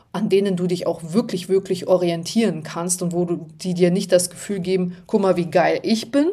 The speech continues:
und du stehst zwanzig Stufen unter mir." Das ist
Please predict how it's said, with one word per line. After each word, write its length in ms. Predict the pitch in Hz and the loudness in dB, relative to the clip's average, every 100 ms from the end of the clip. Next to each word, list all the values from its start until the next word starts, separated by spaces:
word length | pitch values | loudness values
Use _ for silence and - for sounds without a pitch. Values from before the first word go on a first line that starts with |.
| 415 _ - - - | -4 _ -20 -12 -6
und 160 | 185 | -4
du 100 | 190 | -2
stehst 460 | 180 - 190 180 - | -4 2 2 2 -4
zwanzig 420 | - 175 170 175 | -2 -2 -2 -4
Stufen 360 | - 175 - 170 | -4 -8 -6 -10
unter 340 | 170 165 156 | -10 -10 -10
mir." 320 | 151 151 - - _ _ | -10 -12 -14 -18 _ _
Das 240 | - 214 214 | 4 4 4
ist 340 | 190 - - | -2 -4 -12